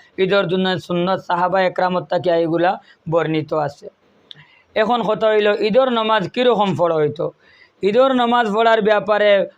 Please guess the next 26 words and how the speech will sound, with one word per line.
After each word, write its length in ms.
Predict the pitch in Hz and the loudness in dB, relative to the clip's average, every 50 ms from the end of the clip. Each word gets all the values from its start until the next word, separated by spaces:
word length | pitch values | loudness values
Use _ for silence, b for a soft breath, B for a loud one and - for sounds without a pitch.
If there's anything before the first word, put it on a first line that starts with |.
| _ _ | _ _
প্রতিটা 380 | - 220 226 226 262 220 269 247 | -4 -4 -2 0 0 0 0 0
কিতাব, 420 | 156 202 185 - 208 196 196 170 147 | 0 -2 -2 2 2 2 2 2 0
ফতোয়ায়ে 460 | 175 185 180 - 185 190 190 190 190 | -2 -2 -2 -2 0 0 2 2 2
হিন্দিয়া, 500 | 190 185 185 185 185 175 185 190 190 190 | 0 0 -2 -2 0 0 0 2 2 0
ফতোয়ায়ে 680 | 180 151 175 175 170 - 185 185 185 185 185 180 180 175 B B B B B | 0 -2 -4 -4 -2 -2 0 0 2 2 2 2 0 -2 B B B B B
শামি, 480 | - - 180 170 170 175 185 190 190 | -4 -2 0 0 0 0 0 -2 -2
ফতোয়ায়ে 540 | 170 143 180 170 151 190 185 185 185 185 185 | -2 -2 -4 -4 -2 -2 0 2 2 2 0
বাদায়ু 540 | 170 175 175 170 185 185 185 190 190 190 190 190 | 0 0 0 0 0 0 2 2 2 0 0 -2
সানায়ে, 380 | 190 185 180 185 185 185 185 180 | -2 -2 0 0 0 0 0 0
তাহতাবি 480 | 180 - 180 - - - 190 185 190 | -2 -4 -8 -6 -4 -4 -2 0 0
আলা 200 | 190 185 190 185 | 0 0 0 0
মারাকিল 560 | 180 180 175 170 180 185 185 - 196 190 190 156 | 0 0 0 0 0 -2 -2 -2 -2 -2 0 0
ফালা, 340 | 180 175 175 185 185 165 - B B B B B | 0 0 0 0 0 -2 -4 B B B B B
সব 300 | - 240 254 269 262 196 | -4 0 0 0 0 0
কিতাবর 480 | 190 - 214 165 220 214 196 214 208 202 | -2 -6 -4 -2 -2 0 0 0 0 0
মধ্যে 460 | 196 196 - 151 175 185 180 170 160 b b b b b | 0 -2 -2 0 0 2 0 0 -2 b b b b b
ঈদর 280 | 180 190 175 220 226 214 | -2 0 2 2 2 2
নামাজের 420 | 202 196 190 190 190 185 202 190 | 0 0 0 0 0 0 0 0
ব্যাপারে 400 | 180 185 180 - 185 185 185 180 | 0 0 -2 -2 -2 0 0 0
বিস্তারিত 480 | 165 170 170 165 - 190 185 190 170 185 | 0 0 -2 -4 -2 -2 -2 0 0 0
আলোচনা 460 | 185 175 170 175 165 156 180 180 175 | 0 0 0 0 0 -2 -2 -2 0
আছে। 260 | 170 170 - 175 170 | -2 -2 -2 -2 -2
ঈদর 140 | 165 160 180 | 0 0 -2
নামাজ 420 | 180 175 165 160 170 185 185 170 147 | -2 -2 -2 -2 -2 -2 -4 -4 -4
পড়ার 260 | 160 160 160 156 151 | -2 -2 -2 -2 -2
নিয়ম 320 | 147 143 139 139 139 151 | -4 -4 -4 -6 -6 -8